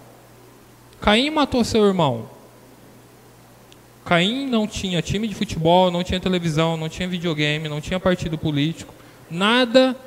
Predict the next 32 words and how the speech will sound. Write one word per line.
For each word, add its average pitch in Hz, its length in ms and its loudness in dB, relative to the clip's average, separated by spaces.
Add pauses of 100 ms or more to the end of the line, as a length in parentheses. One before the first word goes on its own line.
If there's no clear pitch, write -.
(280)
que 208 200 2
o 220 120 0
influenciasse 202 920 0
a 185 60 2
isso, 147 460 -4
a 151 120 -4
não 165 140 -4
ser 165 220 -2
o 165 40 -6
seu 156 160 -6
coração. 151 520 -6 (2000)
É 135 100 -2
isso 208 320 0
que 196 120 -4
nós 151 480 -2 (120)
precisamos 147 600 -2
entender. 123 500 -6 (600)
Porque 170 220 0
quando 196 240 0
nós 208 240 2
colocamos 240 560 2
a 233 100 4
culpa 220 320 2
em 214 60 0
fatores 214 500 0
externos, 196 760 0 (280)
é 156 100 2
como 202 240 2
se 208 120 -4
nós 202 240 2
dissemos 190 640 -2
que, 190 180 0